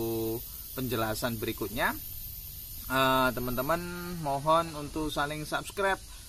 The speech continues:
like, share, dan komen kalau itu bermanfaat, dan semoga kita tetap diberikan kelimpahan rezeki yang luar biasa oleh Tuhan Yang Maha Kuasa. Oke?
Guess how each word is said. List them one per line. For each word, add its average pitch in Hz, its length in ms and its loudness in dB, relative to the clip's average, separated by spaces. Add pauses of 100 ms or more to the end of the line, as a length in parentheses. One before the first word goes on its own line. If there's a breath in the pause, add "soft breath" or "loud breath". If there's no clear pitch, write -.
(100)
like, 147 240 2
share, 156 160 0
dan 135 240 0
komen 180 320 -2 (400 loud breath)
kalau 131 560 4
itu 143 320 0
bermanfaat, 120 800 2
dan 113 320 2
semoga 117 320 0
kita 139 560 2
tetap 131 320 -4
diberikan 123 640 0
kelimpahan 120 460 -2
rezeki 127 400 -4
yang 120 160 0
luar 123 160 0
biasa 143 400 0
oleh 107 180 -4
Tuhan 127 280 -2
Yang 101 200 -4
Maha 101 160 -8
Kuasa. - 380 -12 (160)
Oke? 165 160 -4